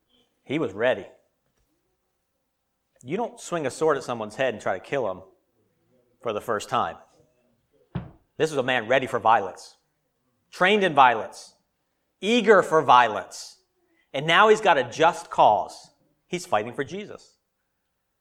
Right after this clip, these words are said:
And showing that even the disciples who tried to help didn't know what was going on. What does Jesus do?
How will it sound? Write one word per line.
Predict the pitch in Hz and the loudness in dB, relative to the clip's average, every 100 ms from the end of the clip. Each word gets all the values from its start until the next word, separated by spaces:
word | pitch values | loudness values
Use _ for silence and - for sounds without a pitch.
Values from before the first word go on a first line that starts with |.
| _ _ _ _ _ _ _ _ - | _ _ _ _ _ _ _ _ -8
And | 151 139 | -6 -4
showing | - 202 240 214 135 127 143 _ | 2 8 8 8 2 -4 -12 _
that | 147 156 | 0 2
even | 180 233 240 | 2 2 4
the | 226 | 2
disciples | 190 180 185 185 175 | 2 4 4 4 0
who | 170 | -4
tried | 151 196 185 196 | 0 6 6 6
to | 202 | 2
help | 175 151 127 - - - _ _ _ _ _ _ _ _ _ _ | 4 6 6 2 -10 -20 _ _ _ _ _ _ _ _ _ _
didn't | 170 160 | -6 -4
know | 143 127 | -2 -4
what | 139 | -4
was | 120 | -8
going | 113 101 92 | -8 -8 -12
on. | - _ _ _ _ _ _ _ _ _ _ _ _ _ _ | -18 _ _ _ _ _ _ _ _ _ _ _ _ _ _
What | 139 | 2
does | 156 120 | 2 0
Jesus | 147 131 120 | -2 -2 -4
do? | - 85 | -6 -10